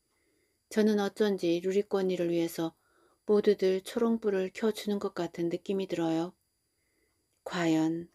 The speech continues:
그렇구나." 게이조는 해마다 이날이면 많은 애들이 한껏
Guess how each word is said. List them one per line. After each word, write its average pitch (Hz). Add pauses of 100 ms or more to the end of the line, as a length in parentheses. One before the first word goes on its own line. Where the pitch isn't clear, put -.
그렇구나." 170 (720)
게이조는 185 (380)
해마다 214
이날이면 175 (460)
많은 196
애들이 185
한껏 190